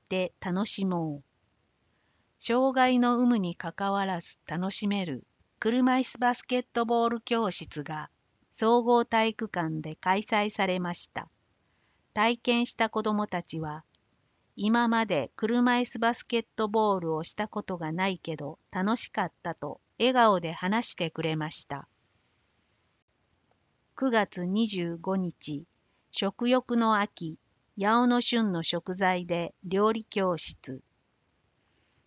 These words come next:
八尾市で採れた季節の野菜や米粉を使った秋の味覚で、おばんざい講座が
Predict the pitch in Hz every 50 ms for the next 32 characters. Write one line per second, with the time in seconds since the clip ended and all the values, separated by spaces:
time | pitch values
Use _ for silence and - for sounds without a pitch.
0 | _ _ _ _ - 208 208 233 254 285 - - 254 190 185 180 - - 208 202
1 | 190 170 - - 156 165 - - - - 254 247 240 - - 190 170 160 156 156
2 | 151 151 - - 175 180 180 175 175 165 156 156 160 - _ _ _ _ _ _
3 | _ _ _ - 208 220 254 262 254 - 254 247 247 - - - - - 220 214
4 | - _ _ - 214 220 220 262 - - 240 202 165 151 151 156 - - 190 180
5 | - - 170 160 170 160 160 165 - _ _ _ _ _ _ - 208 214 208 233
6 | 254 262 262 254 240 262 247 247 247 233 - - 247 233 208 175 160 170 160 151
7 | 156 156 156 143 151